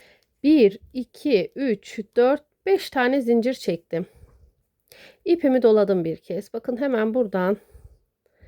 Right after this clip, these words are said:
şöyle ikinci trabzanımın tepesinden önce bir, sonra iki, sonra iki kapattım. İpimi doladım. Önce bir, sonra iki, sonra iki.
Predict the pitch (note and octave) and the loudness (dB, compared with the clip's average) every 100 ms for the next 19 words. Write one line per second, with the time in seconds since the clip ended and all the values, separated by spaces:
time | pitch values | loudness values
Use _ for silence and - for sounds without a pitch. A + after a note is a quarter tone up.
0 | _ _ _ - - C4+ G3 E3+ - - | _ _ _ -20 -6 0 2 2 -4 -10
1 | - A#3+ A3+ C4+ A#3+ F#3+ F3 - E3+ E3+ | -6 -2 -2 -4 -2 -2 -2 -2 0 0
2 | G3 - _ C#4 G#3 F#3+ F3+ F3 F#3 G#3 | -2 -4 _ -6 -6 -6 -6 -4 -2 -4
3 | - _ _ _ _ _ _ _ _ _ | -6 _ _ _ _ _ _ _ _ _
4 | D#4+ C#4 G#3 F3+ E3+ F3 - - C4+ C#4 | 0 2 2 -2 -6 -10 -14 -8 -4 0
5 | B3 F#3 G#3+ - C#4 - A#3+ G3 F3+ - | -2 -2 -8 -6 -6 -4 0 0 -2 -6
6 | - G3 F3 - - - - - _ _ | -12 -10 -10 -14 -20 -20 -20 -20 _ _
7 | _ _ _ _ _ E4 - A#3+ G3+ A3+ | _ _ _ _ _ -12 0 2 2 2
8 | A#3+ F#3+ - E3+ F#3 A#3 - - - _ | 2 0 0 -2 -2 -4 -12 -20 -20 _
9 | _ _ _ _ _ _ _ _ _ _ | _ _ _ _ _ _ _ _ _ _
10 | _ _ _ _ _ D4 B3 G#3 F3 F3 | _ _ _ _ _ 0 2 2 0 -4
11 | E3+ - B3 A#3 E3 G3 - B3+ - G3 | -10 -4 0 0 0 -4 -8 -6 -2 0
12 | E3 E3 - G3+ | 0 -4 -8 -10